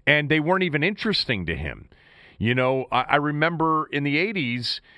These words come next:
you know, he was asked who Oliver North was during one of his press conferences. He had no idea who Oliver, Oliver North was during, you know, Iran Contra. <coughs> I remember another time when Michael Jackson or Madonna or somebody was just, you know,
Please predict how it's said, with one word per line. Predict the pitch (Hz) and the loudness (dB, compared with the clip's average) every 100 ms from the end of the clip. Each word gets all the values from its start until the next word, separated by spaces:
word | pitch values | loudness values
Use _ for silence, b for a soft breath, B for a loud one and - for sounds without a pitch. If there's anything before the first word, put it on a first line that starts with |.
| b | b
you | 117 135 | -2 0
know, | 135 135 | 2 0
he | 123 151 | -2 -2
was | 135 | 2
asked | 143 143 - 160 | 2 2 0 0
who | 135 | 2
Oliver | 131 143 127 | 2 2 0
North | 135 151 202 135 | 0 0 0 -2
was | 95 82 | -2 -2
during | 104 110 110 | -2 -2 0
one | 120 | -2
of | 113 | -4
his | 110 | -2
press | - 170 - | 0 0 -2
conferences. | 123 95 87 - 85 | -4 -4 -6 -6 -4
He | 110 | -2
had | 110 113 | 0 0
no | 113 | 0
idea | 113 113 104 | 0 -2 0
who | 98 | 0
Oliver, | 90 87 - | 0 -2 0
Oliver | 101 101 92 | 0 0 -2
North | 92 90 - | -2 -2 -4
was | 71 71 | -8 -6
during, | - 98 92 b b b - | -2 -2 -2 b b b 0
you | 107 | 2
know, | 92 | 2
Iran | 92 95 98 | 2 0 0
Contra. | 95 135 156 - - b b b | -2 -2 -2 -6 -12 b b b
<coughs> | b - | b 2
I | 784 740 185 | 2 4 0
remember | 151 156 147 | 0 0 0
another | 143 180 190 | 2 0 0
time | - 135 123 120 | 0 0 0 0
when | 120 117 110 b b b - | 0 0 -4 b b b 0
Michael | 120 147 151 131 | 2 2 0 -2
Jackson | 135 135 143 - 131 | 0 2 0 -4 -4
or | 95 | -2
Madonna | 98 87 113 127 131 | -2 0 0 0 -2
or | 110 | -2
somebody | - 143 139 127 | -2 0 0 -2
was | 110 | -2
just, | 104 110 - | -4 -4 -4
you | 120 110 | -2 -2
know, | 95 | -2